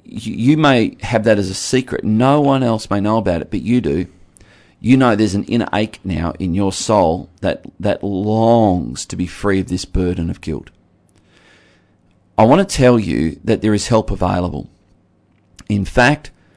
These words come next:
you can get that help right now. A-, and it begins with a prayer.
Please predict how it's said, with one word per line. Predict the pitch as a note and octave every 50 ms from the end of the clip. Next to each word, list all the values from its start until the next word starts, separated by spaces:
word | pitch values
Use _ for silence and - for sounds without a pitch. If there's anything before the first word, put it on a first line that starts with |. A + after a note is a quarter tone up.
| _ _ _ _ _ _ -
you | G#2 G#2+
can | - - G2 F#2
get | A#2+ A2+ - -
that | A2+ G#2 - G2
help | G2+ G2+ F2+ - - - - _ _ _ _ _ _ _ _ _ _ _ _ -
right | - F2+ G2 G#2+ A2+ A2+ - -
now. | G2+ F#2+ - - - _ _ _ _ _ _ _ _ _ _ _ _ _ _ _ _ _ _ _ _ _ _ _ _ _ _ _
A-, | A1 G#1+ - - _ -
and | G#2+ G#2
it | G2 - - F#2
begins | A2 G2 F2+ - A2+ B2+ C3+ C#3 D3+ D3 C#3 -
with | - - G2 G#2+ G#2+ G#2+ A2 G#2 - - - _ _ _ _ _ _ _ _ _ _ _ _ _ _ _ _ _ _ -
a | - -
prayer. | - - - - - G2+ G2 F#2 F2 E2 -